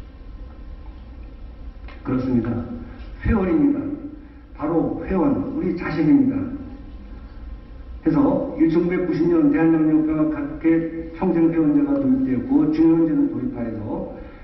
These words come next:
일천구백칠십이 년 스물일곱 명이었던 회원 수가 이천십칠 년 작년 현재 삼천오백십 명으로 기하학적으로 숫자가 는 것을 볼 수 있습니다. 이 회원들이 열정을 묶어내는 작업을 우리 학회는 꾸준히 하고 있습니다.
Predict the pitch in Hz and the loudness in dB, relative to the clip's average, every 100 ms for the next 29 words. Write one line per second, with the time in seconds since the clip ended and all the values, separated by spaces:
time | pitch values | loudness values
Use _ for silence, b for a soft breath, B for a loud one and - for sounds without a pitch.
0 | B B - 160 185 175 190 190 190 196 | B B -6 0 0 2 0 0 -2 -4
1 | 202 - - 160 165 190 285 277 240 214 | -4 -6 -4 2 2 4 2 2 2 0
2 | 208 - - 208 202 202 175 170 165 160 | 0 -4 -2 0 2 0 2 2 2 2
3 | 156 165 160 - 196 165 - - - - | 0 -2 -2 -2 2 2 2 0 -4 -4
4 | - - B B B - 165 170 185 180 | -6 -8 B B B -6 -4 -2 -2 -2
5 | 180 - 180 180 170 180 175 170 156 151 | -4 -6 -4 0 0 2 2 4 4 4
6 | 143 - - - - - - - 208 196 | 4 2 0 -4 -6 -10 -12 -4 0 2
7 | 185 160 147 165 160 214 196 151 135 - | 2 2 2 2 0 0 2 4 4 2
8 | 156 - - - B B B - 160 175 | -2 -2 -6 -10 B B B -4 0 2
9 | 180 180 180 160 151 160 143 160 160 147 | 0 -2 0 2 4 4 2 -2 -2 4
10 | 139 123 127 131 139 - - - - - | 6 6 4 4 4 4 2 -2 -6 -8
11 | - - - - - B B B B - | -10 -10 -10 -12 -14 B B B B -2
12 | 185 175 196 190 190 180 208 160 - - | 0 2 2 2 2 0 0 2 2 -2
13 | - - 147 - - - - - - - | -6 2 4 4 4 4 4 -2 -4 -10
14 | - 277 - 165 165 160 156 160 277 277 | -4 -2 2 4 4 4 2 0 4 6
15 | 302 - - - 302 - 269 285 - - | 6 4 2 0 0 2 4 6 4 2
16 | - 294 285 - 277 - - - 95 95 | -2 6 8 8 2 -2 -4 -4 -4 -6